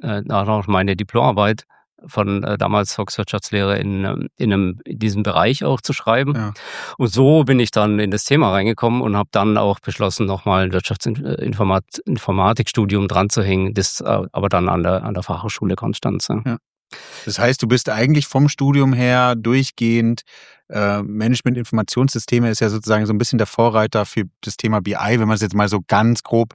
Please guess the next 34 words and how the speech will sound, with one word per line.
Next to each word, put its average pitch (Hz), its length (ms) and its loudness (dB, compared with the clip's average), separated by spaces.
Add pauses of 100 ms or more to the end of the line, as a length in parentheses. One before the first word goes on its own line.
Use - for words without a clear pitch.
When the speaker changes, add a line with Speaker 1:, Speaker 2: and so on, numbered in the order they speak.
(160)
Speaker 1:
Ja. 101 200 0
Speaker 2:
beschreiben 110 480 2
will, 113 260 0
äh, 104 300 -4
seitdem 107 440 0
Speaker 1:
<clears throat> - 0 -
Speaker 2:
wirklich 113 240 -6
mit 117 120 -6
dem 110 100 -6
Thema 143 220 -4
beschäftigt. - 420 -18 (680)
Speaker 1:
Genau, 120 220 4
absolut. 120 400 2
Also 104 180 0
seit 104 240 2
ich 107 80 -2
dann, 110 340 2
ähm, 101 400 2
in 104 220 -2
die, 101 260 -2
in 101 200 -6
die 98 80 -4
Berufslaufbahn 104 720 0
eingestiegen 110 520 0
bin, 104 280 2
äh, 110 100 -4
beschäftige 110 480 -2
ich 104 100 0
mich 113 220 -2
eigentlich 110 160 -6
mit 107 140 -8
damit, 107 400 0
ja, 98 140 -2
genau. 95 260 -2